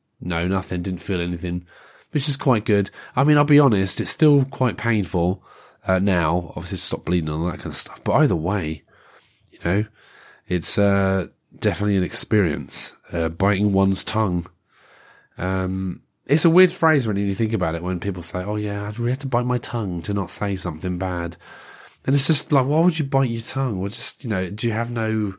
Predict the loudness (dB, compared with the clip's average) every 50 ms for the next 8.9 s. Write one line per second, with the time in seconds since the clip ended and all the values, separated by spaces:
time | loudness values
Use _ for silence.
0 | -12 -20 -20 -20 -20 -20 _ _ -10 -8 -6 -6 -2 0 4 4 6 6 4 2
1 | 2 0 0 2 2 2 2 2 2 0 -2 -4 -6 -6 -2 -2 0 0 0 0
2 | 0 0 0 0 -2 -2 -4 -4 -4 -4 -4 -4 -4 -4 -4 -2 -4 -4 -4 -4
3 | -4 -4 -4 -4 -6 -8 -6 -4 -2 -2 -2 -2 -6 -10 -16 _ _ _ _ _
4 | _ _ _ _ _ _ _ _ -20 -6 -6 -4 -4 0 2 2 4 4 4 2
5 | 2 2 2 2 2 0 -2 -4 -8 -10 -6 -4 -2 -2 -2 -2 -4 -8 -6 -6
6 | -4 -4 -4 -4 -6 -6 -8 -8 -8 -6 -4 -6 -6 -6 -8 -10 -14 -14 -10 -8
7 | -6 -4 -4 -4 -4 -4 -6 -8 -8 -8 -6 -6 -6 -6 -8 -10 -14 _ _ _
8 | _ _ _ _ _ _ _ _ _ _ _ -20 -20 -8 -4 -2 -2 -2